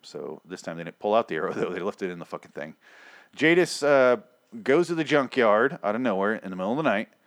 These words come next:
and she finds a walkie-talkie. She slips in a battery, which I was gonna give 'em shit if they didn't do that. She slips in a new battery, and then she starts to talk into it, and, and she lets, lets her accent slip so fucking bad. She's like, "I'm here."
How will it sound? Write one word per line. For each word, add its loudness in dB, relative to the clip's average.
and -20
she -8
finds -2
a 2
walkie-talkie. 0
She -14
slips -10
in -2
a -6
battery, 2
which -16
I -14
was -12
gonna -12
give -8
'em -12
shit -4
if -8
they -8
didn't -10
do -4
that. 0
She -16
slips -16
in -6
a -10
new -4
battery, 2
and -14
then -10
she -8
starts -2
to -10
talk 2
into 0
it, -4
and, -14
and -12
she -6
lets, 0
lets -4
her -2
accent -4
slip -6
so -4
fucking -6
bad. 0
She's -8
like, -4
"I'm -10
here." 4